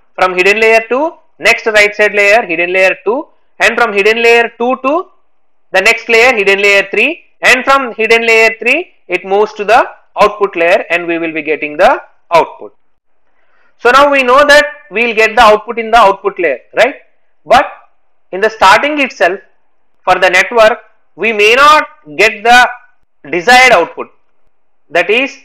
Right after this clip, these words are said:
there is a difference between the actual output and the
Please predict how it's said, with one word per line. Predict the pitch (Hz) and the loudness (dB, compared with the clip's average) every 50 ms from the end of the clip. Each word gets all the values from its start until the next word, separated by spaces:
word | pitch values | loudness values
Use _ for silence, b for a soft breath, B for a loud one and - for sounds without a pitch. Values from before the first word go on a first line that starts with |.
| _ _ _ _ _ _ _ _ _ _ _ _ _ _ _ _ _ - | _ _ _ _ _ _ _ _ _ _ _ _ _ _ _ _ _ -6
there | 147 196 226 254 | -2 0 2 2
is | 277 277 254 262 | 2 2 0 2
a | 269 269 262 247 - - | 2 2 2 0 0 -2
difference | 185 196 196 233 247 269 269 247 | -4 -4 -2 0 0 0 0 -2
between | 247 269 233 214 185 175 170 185 233 - _ _ _ _ _ _ _ - | -4 -6 -6 -4 -4 -4 -4 -4 -6 -10 _ _ _ _ _ _ _ -6
the | 160 170 | -4 -2
actual | - 165 185 208 208 - - 254 262 262 254 | 0 2 2 2 2 0 -2 0 2 4 4
output | 240 233 226 - 240 220 - | 2 2 0 -2 -6 -4 -2
and | 220 214 214 208 | -2 -2 -2 0
the | 214 233 285 349 | 0 0 0 0